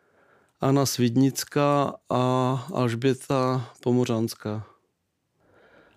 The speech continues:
A teď s tou Arláckou měl Zikmunda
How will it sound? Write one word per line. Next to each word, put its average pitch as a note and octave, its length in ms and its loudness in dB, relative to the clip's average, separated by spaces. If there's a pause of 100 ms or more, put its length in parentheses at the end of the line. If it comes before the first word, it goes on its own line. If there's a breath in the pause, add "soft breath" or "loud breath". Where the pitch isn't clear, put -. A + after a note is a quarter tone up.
(140)
A - 20 -6
teď C#3 240 0
s - 160 -4
tou C#3+ 480 2
Arláckou C3+ 720 0
měl A#2+ 520 2 (100)
Zikmunda C3 760 0